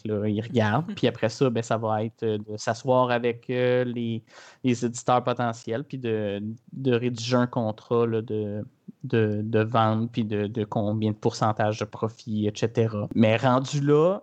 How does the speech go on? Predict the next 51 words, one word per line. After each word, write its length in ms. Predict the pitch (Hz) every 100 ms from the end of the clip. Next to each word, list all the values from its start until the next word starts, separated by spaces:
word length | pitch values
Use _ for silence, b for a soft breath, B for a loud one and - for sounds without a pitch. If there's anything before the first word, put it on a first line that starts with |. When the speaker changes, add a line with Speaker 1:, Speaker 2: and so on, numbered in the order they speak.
| -
Speaker 1:
je 200 | 127 120
n'ai 140 | 120
pas 160 | 117 147
passé 300 | 143 127 151
par 120 | 139
ce 100 | -
processus, 480 | - 120 104 - 175
fait 100 | 110
que 60 | -
je 40 |
peux 140 | - 113
pas, 140 | 139
euh, 460 | 135 131 110 110 113
vous, 320 | 117 110 110
euh, 320 | 107 107 110 107 _ B B B B -
vous 160 | 127
donner 280 | 127 120 135
plus 400 | 131 156 170 156
de 120 | 135
détails 480 | 117 120 127 123 139
là-dessus, 500 | 127 - - - 180
mais 280 | 208 131 131
je 80 | 127
vous 80 | 131
invite 180 | 131 143
vraiment 200 | 135 151
à 20 |
aller 120 | 131
voir 160 | 120 127
le 200 | 123 117 - 135 -
de, 460 | 117 101 107 104 104
de 100 | 101
Christian, 560 | - 107 - 120 131
là, 80 | 123
sur 220 | 127 117
la 140 | 110 107
page. 420 | 113 117 120 120
Euh, 160 | 110
c'était 300 | 107 - 107
vraiment 340 | 104 110 110 113
très 180 | - 110
pertinent 520 | 110 - - 107 104
Speaker 2:
C'est 60 |
vraiment 140 | 190 190
super 260 | - 196 123
Speaker 1:
pour 120 | 117
les, 160 | 110
les 100 | 104 104
Speaker 2:
intéressant. 200 | 113 107
Speaker 1:
nouveaux 300 | 110 113 113
auteurs. 540 | 113 110 123 139